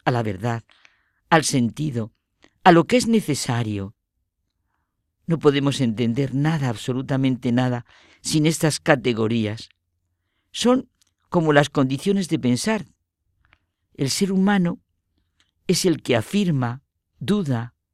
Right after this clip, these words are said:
niega, interpreta. Es un hecho que todo lo entendemos con relación a lo que es el bien, la verdad, la belleza, lo justo. Así formulamos nuestros juicios,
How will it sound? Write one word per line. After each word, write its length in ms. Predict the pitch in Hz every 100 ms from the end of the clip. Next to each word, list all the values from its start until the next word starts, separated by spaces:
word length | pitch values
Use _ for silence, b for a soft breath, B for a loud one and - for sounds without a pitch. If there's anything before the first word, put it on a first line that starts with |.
| _ _ -
niega, 560 | 147 190 185 127 135 - _ _
interpreta. 840 | 160 151 139 120 175 196 - 120 - _ _ _ _ _ _ _ _ -
Es 220 | 196 -
un 220 | 202 202
hecho 340 | 269 - 190
que 120 | 143 127
todo 260 | 170 151
lo 80 | 147
entendemos 600 | 135 131 123 139 135 131
con 220 | - 123
relación 460 | 131 120 - 147 135
a 80 | 117
lo 120 | 107
que 120 | 151
es 140 | -
el 120 | 120 101
bien, 360 | 135 151 131
la 100 | 113
verdad, 480 | 107 107 139 135 131 b b
la 140 | 139
belleza, 500 | 120 117 170 175 123
lo 100 | 113
justo. 540 | - 175 - - - _ _ _ _ _ _ _ _ -
Así 280 | 147 202 196
formulamos 640 | 226 190 165 202 208 139
nuestros 340 | 123 - 110
juicios, 540 | - 214 208 120 104